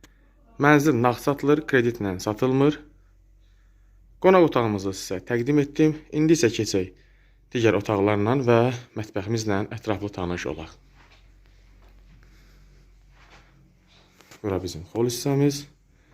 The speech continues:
Sanitar qovşaqlarımız ayrı-ayrılıqda yerləşir. Mətbəx hissəmiz, mətbəximizin birbaşa çölə pəncərəsi var. Mətbəx meblimiz yığılıb.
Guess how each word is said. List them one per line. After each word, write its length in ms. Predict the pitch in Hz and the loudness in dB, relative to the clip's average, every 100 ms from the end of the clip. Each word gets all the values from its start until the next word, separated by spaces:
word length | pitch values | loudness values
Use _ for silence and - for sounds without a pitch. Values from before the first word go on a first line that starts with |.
| _ - - | _ -20 -4
Sanitar 420 | - 147 143 160 | 2 4 6 6
qovşaqlarımız 720 | 131 - 110 101 95 90 90 - | 4 2 -2 0 0 -4 -8 -6
ayrı-ayrılıqda 720 | 110 104 101 95 92 - 120 | -2 0 0 -4 -4 2 4
yerləşir. 480 | 120 127 123 147 143 - _ _ _ _ _ _ _ _ _ _ _ _ _ _ _ _ _ _ _ _ _ _ _ - _ _ _ _ _ _ _ _ _ _ _ _ _ _ _ _ _ - | 4 2 2 0 -2 -8 _ _ _ _ _ _ _ _ _ _ _ _ _ _ _ _ _ _ _ _ _ _ _ -20 _ _ _ _ _ _ _ _ _ _ _ _ _ _ _ _ _ -6
Mətbəx 400 | 110 - 120 - | -4 -2 -2 -2
hissəmiz, 460 | - 131 139 143 - | -2 2 2 2 -2
mətbəximizin 640 | 131 - 127 123 117 131 | -4 -2 -2 -2 -2 -2
birbaşa 460 | 117 104 101 - 92 - | 0 0 -2 -4 -6 -6
çölə 240 | 92 85 87 _ _ _ - | -4 -6 -10 _ _ _ -8
pəncərəsi 520 | 101 101 107 104 131 | -6 -2 0 -2 -2
var. 240 | 135 139 135 _ _ _ _ | -2 -2 -6 _ _ _ _
Mətbəx 340 | 117 110 - 107 | -12 -10 -8 -4
meblimiz 480 | 104 95 92 92 90 | -4 -4 -4 -6 -4
yığılıb. 440 | 110 117 120 139 | -2 0 2 2